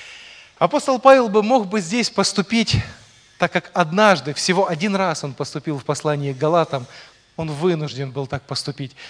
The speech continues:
Помните, это единственное послание, которое начинается не с при-, не, не, не с таких приветствий, как всегда. Помните, он сразу начинает говорить, что "Я,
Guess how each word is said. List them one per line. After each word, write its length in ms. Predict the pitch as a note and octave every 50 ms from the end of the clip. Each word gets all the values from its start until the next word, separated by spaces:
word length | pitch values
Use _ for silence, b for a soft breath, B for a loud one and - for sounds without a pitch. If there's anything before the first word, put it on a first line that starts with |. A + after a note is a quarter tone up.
| B B -
Помните, 360 | - A3 G#3+ G#3 F#3 - E3+
это 200 | D#3+ D#3+ D#3 -
единственное 560 | D#3+ D3 E3 E3+ F3+ E3 - D#3 D3 D3 D3
послание, 480 | - - D3 - - G#3 G3 F3 D#3+ D3
которое 300 | - C#3+ - D3 D3 C#3+
начинается 520 | C#3+ C#3 - - C#3 C#3+ C#3 B2+ - C#3
не 160 | C3+ C#3 C#3+
с 80 | C3+ -
при-, 180 | - - - F#3+
не, 440 | E3+ D#3+ D#3+ D#3+ E3 D#3+ E3+ F3
не, 160 | F3 E3 E3+ F3
не 180 | F3 F#3 F#3+
с 60 | -
таких 320 | - - E3+ - F#3 - -
приветствий, 500 | - F3 F3 E3+ G3 F#3 - - D#3+ D3
как 200 | - D#3 C#3+ -
всегда. 420 | - - C#3+ C3+ C3+ C3 A2 - b b b b b b b b b _
Помните, 320 | - E3+ D#3+ D#3+ D3 - C#3
он 80 | C3+
сразу 460 | C3 - D#3 D3 C3+ B2+ C3+ B2+ A#2+ B2+ C#3
начинает 420 | C3+ B2+ - - C3+ C3 C3+ B2+
говорить, 360 | A#2+ B2+ C3 B2+ B2+ B2 A#2+ -
что 180 | - - C3 B2 B2+ C3 b b b b b b b b b -
"Я, 340 | D3+ D3 G3+ G3+ D#3 C3